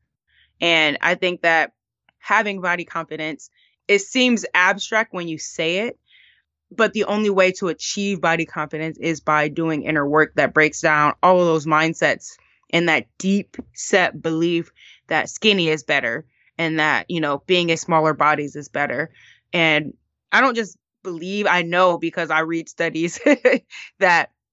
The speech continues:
people have different body shapes, people have different sizes, and that's not only okay, but it's scientific. And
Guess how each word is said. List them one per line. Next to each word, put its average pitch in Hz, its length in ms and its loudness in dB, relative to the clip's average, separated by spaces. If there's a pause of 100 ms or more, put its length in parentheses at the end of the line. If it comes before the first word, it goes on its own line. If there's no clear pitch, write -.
(220)
people 254 400 -4
have 202 380 2 (220)
different 214 640 -2
body 180 320 0
shapes, - 540 -8 (320)
people 175 220 -6
have 160 160 0
different - 320 -6
sizes, 175 680 -2 (300)
and 170 140 -4
that's - 360 -4 (260)
not 190 260 0
only 190 300 -6
okay, 175 480 -2
but 160 240 -2
it's 151 180 -4
scientific. 170 920 -2 (440)
And 156 480 0